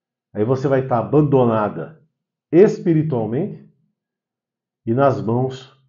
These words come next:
de uma pessoa tóxico-abusiva, de uma pessoa extremamente cruel,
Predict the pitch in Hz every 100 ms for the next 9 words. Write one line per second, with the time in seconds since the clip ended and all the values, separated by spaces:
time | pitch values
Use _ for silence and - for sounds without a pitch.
0 | _ _ _ _ _ _ _ _ _ _
1 | _ _ _ _ _ _ - 123 117 117
2 | 127 117 - 131 143 - - 131 120 110
3 | 82 101 113 117 113 _ _ _ 92 113
4 | 120 120 - 127 120 - 127 117 120 _
5 | _ 147 180 165 131 127 123 - 147 156
6 | 107 104 131 139